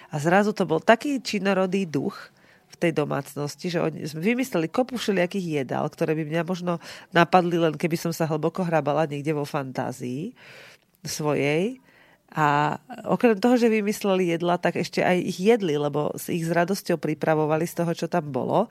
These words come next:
že som ich iba máličko musela usmerniť. A takto sa nám dni vlastne prelínali, e, bez, bez vnímania času.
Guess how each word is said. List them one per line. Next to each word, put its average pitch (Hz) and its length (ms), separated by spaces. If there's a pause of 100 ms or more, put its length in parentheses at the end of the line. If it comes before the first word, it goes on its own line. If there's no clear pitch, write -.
(280)
že 165 160
som 160 160
ich 165 160 (240)
iba 170 240
máličko 180 480
musela 175 400
usmerniť. 139 720 (800)
A 170 320 (720)
takto 226 320
sa - 80
nám 196 240
dni 170 400
vlastne 165 480
prelínali, 160 880 (320)
e, 147 240
bez, 143 480
bez 160 320 (160)
vnímania 156 640
času. - 400